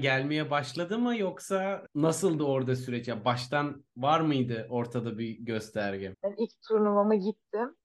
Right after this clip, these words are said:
Speaker 2: Ee, Kuveyt oynamıştım. İlk, ilk turnuvamda puan aldım. Normalde bana diyordu işte Gavin hocalarım da hani gidince altı ay hani puan kazanamayabilirsin, maç kaybedebilirsin, hiç önemli değil.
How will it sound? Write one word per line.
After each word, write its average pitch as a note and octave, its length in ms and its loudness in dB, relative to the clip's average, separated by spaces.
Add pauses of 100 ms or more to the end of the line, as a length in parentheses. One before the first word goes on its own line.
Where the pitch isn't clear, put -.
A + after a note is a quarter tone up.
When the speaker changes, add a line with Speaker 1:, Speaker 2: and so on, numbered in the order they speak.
(120)
Speaker 2:
Ee, E3 300 2
Kuveyt E3 380 8
oynamıştım. D3 560 -2
İlk, B3+ 160 0 (140)
ilk B3 300 -10
turnuvamda A3 440 4
puan A3 200 6
aldım. F3 380 6
Normalde F3+ 460 4
bana F3+ 240 0
diyordu F3+ 260 -4
işte E3 220 -8
Gavin D#3+ 420 4 (400)
hocalarım D#3 640 2
da D3 320 0
hani D3 260 -6 (340)
gidince E3+ 560 8 (500)
altı F3+ 320 6
ay G3 140 8
hani F3+ 220 4
puan F3+ 260 6
kazanamayabilirsin, D#3+ 1000 -2
maç C#3+ 220 0
kaybedebilirsin, C#3+ 640 0
hiç F3 140 -10
önemli C3+ 360 0
değil. G#3+ 220 2